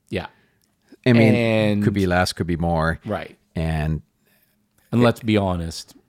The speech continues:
Speaker 1: of those, you know, well,
Speaker 2: it
Speaker 1: we, I mean, we, you, you know,
Speaker 2: Yeah.
Speaker 1: we've been there.
Speaker 2: And twenty percent of those people probably are qualified to make a real good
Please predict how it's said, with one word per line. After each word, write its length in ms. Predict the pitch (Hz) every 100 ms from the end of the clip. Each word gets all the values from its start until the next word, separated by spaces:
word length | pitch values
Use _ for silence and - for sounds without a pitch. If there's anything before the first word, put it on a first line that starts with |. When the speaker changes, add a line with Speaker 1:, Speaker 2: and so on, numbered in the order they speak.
| _
Speaker 1:
of 100 | 95
those, 280 | 98 92 - _ - 104
you 180 | 135 143
know, 160 | 82 - - -
well, 100 | 123
Speaker 2:
it 60 | 120
Speaker 1:
we, 120 | 185
I 60 | 127
mean, 200 | 123 123
we, 80 |
you, 220 | 170 180 175
you 140 | 156
know, 400 | 123 71 85 - 95
Speaker 2:
Yeah. 160 | 113 - -
Speaker 1:
we've 220 | 123 110
been 180 | 113 98
there. 300 | 87 85 -
Speaker 2:
And 100 | -
twenty 220 | 139 123
percent 280 | 104 - 95
of 80 | 80
those 400 | 73 71 78 - _
people 480 | 92 82 73 67 - -
probably 340 | 95 87 80
are 80 | 64
qualified 720 | - 76 73 71 62 60 60 _ _ _ _ _ _ _ _ _ _
to 120 | -
make 400 | 78 73 73 - -
a 220 | 71 64 - _
real 440 | 80 76 69 64 - _ _ _ _ _ - 98
good 320 | - 90 73